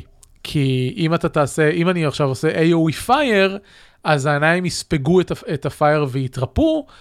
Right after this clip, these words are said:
בזמן שהפה נגרם לו נזק. זה מה שדיברתי שבוע שעבר על זה שבטעות עשיתי A O E, אה, wind attack, והחזירו את הנזק עליי, ומטתי, והייתי צריך להשלים כמה שעות של המשחק.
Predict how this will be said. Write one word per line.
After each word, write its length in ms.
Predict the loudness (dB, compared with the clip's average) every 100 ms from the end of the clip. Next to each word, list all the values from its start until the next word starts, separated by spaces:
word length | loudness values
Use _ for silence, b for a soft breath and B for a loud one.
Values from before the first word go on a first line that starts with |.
| b -4
בזמן 320 | -2 0 0
שהפה 420 | 2 0 0 -2
נגרם 280 | 0 -2 0
לו 80 | 0
נזק. 380 | 0 -2 -4 -6
זה 100 | -4
מה 120 | -2
שדיברתי 380 | -2 0 0 0
שבוע 260 | -2 0
שעבר 300 | -2 0 0
על 60 | 0
זה 120 | -2
שבטעות 1040 | -2 -2 -2 -6 -20 -14 -2 0 2 0 -2
עשיתי 420 | -2 -4 -2 0
A 20 |
O 360 | 2 2 2 2
E, 240 | 2 2
אה, 160 | 0 2
wind 280 | 0 0
attack, 500 | -2 2 2 2 -2 -8
והחזירו 840 | -4 -2 -4 -6 -2 2 2 2
את 80 | -2
הנזק 360 | -4 -4 -4
עליי, 280 | -2 0 0
ומטתי, 540 | -2 -2 -2 -4 -6 -4
והייתי 260 | -4 -4
צריך 220 | -8 -10 -12 _ b b b -2
להשלים 380 | -2 0 -4
כמה 240 | 0 -2 -2
שעות 220 | -6 -6
של 80 | -6
המשחק. 300 | -10 -12